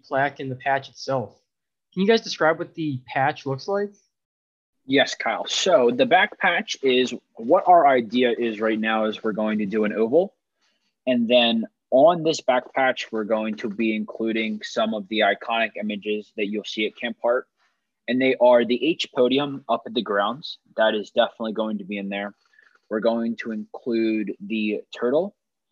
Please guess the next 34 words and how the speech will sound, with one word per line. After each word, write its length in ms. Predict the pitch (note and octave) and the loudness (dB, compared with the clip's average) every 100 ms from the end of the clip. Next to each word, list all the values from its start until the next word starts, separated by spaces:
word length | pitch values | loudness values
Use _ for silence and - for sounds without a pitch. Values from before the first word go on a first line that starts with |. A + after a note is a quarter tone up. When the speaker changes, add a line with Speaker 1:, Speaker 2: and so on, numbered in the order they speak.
| _ _ - | _ _ -4
Speaker 2:
at 140 | A2 | -2
the 80 | - | -2
bottom. 520 | - G#2+ C#3 F#3+ F#3+ _ | 0 2 2 -2 -6 _
That's 300 | A#2 A2 - | -4 -4 -4
kind 240 | - B2 A#2+ | -8 -4 -2
of 80 | |
one 160 | A2+ A2+ | 0 0
of 80 | G#2+ | -2
the 80 | G#2 | -8
things 300 | - G#2+ G#2 | -8 -8 -8
that 100 | - | -10
you 100 | G#2+ | -10
think 220 | A2+ G#2 | -10 -8
about 180 | G2 - - | -6 -8 -6
Hart. 260 | A#2 B2 - _ _ _ _ _ _ - | -2 -2 -4 _ _ _ _ _ _ -4
And 220 | B2 A#2 | -2 0
then 300 | A#2+ A#2 A2 | 2 2 0
in 120 | G#2+ C3+ | -2 -2
the 60 | |
background, 560 | G#2+ A#2+ A#2 - A2 G#2+ | 2 2 2 0 -2 0
we 120 | G#2+ | 0
will 140 | G#2+ | 0
be 120 | G2+ G2+ | -2 -2
doing 320 | G#2 G2+ G2 | -4 -6 -6
trees 600 | - G#2+ G#2+ G#2+ A#2 - - | -4 -2 -2 -4 -8 -20 -12
as, 160 | G2 F#2 | -10 -8
like, 120 | F#2+ | -10
a 40 | |
landscape, 600 | F#2 A#2+ C3 - C#3+ C#3+ _ _ _ _ _ _ _ _ _ _ _ _ | -6 -4 -6 -4 -4 -4 _ _ _ _ _ _ _ _ _ _ _ _
and 140 | - A2 | -6 -2
then 260 | G#2 G2+ - | -2 -4 -8
possibly 440 | - C3 C3 C3 A#2+ | -2 -2 -2 -4 -4
doing 440 | G#2+ A#2 A2+ G#2+ | -2 -4 -4 -6
a 200 | - G#2 | -6 -8